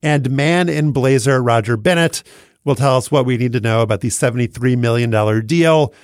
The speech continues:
to bring American soccer star Christian Pulisic to Chelsea of the Premier League.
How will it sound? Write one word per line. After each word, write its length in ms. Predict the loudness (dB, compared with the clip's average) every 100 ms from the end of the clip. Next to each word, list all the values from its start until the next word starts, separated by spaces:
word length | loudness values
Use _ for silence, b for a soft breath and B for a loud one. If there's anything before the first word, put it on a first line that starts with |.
| b b
to 100 | -4
bring 160 | -2
American 440 | -2 0 -2 -2 -4
soccer 320 | -4 -4 -4
star 240 | -4 -4
Christian 440 | -4 -4 -4 -4 -6
Pulisic 680 | -4 -2 0 2 0 -2 -20 b b b
to 120 | -8
Chelsea 640 | -4 -2 0 2 2 0 -4
of 160 | -8
the 100 | -6
Premier 600 | -6 -6 -4 -2 -2 -2 -6
League. 640 | -6 -2 0 0 -4 -8